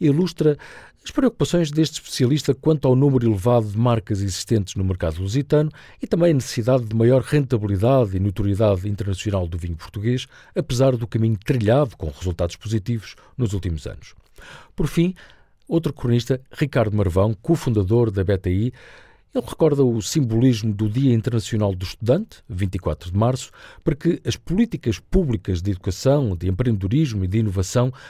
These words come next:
sejam mais focadas no cliente, ou seja, no estudante, e menos nos problemas e nos interesses das máquinas ministeriais ou profissionais, por mais justas que sejam as reivindicações de professores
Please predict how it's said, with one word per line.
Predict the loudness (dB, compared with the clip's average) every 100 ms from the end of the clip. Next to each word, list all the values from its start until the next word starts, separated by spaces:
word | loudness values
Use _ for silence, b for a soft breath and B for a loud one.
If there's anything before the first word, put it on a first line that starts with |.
| B B
sejam | -4 0 2
mais | 4 2 0
focadas | -2 0 2 2 -4 -8 b b b
no | 0 0
cliente, | 2 4 4 2 -2 -10
ou |
seja, | -4 -2 0
no | 0
estudante, | -2 2 2 2 -4 B B
e | 2
menos | 4 4 4 0
nos | -2
problemas | -2 -2 4 4 4 2 0
e |
nos | -2 -2
interesses | -2 0 -2 0
das | -2 0
máquinas | 0 0 -2 -2
ministeriais | 0 -2 -2 0 2 4 2 -2 B B
ou | 2
profissionais, | 4 2 0 0 2 2 -2 -12 B B B
por | -4 0
mais | 2 2
justas | 2 0 2 -2
que | -4 0
sejam | 2 4 2 0
as | 0
reivindicações | -2 0 -2 -2 -2 -2
de | -2
professores | -4 -6 0 2 2 -2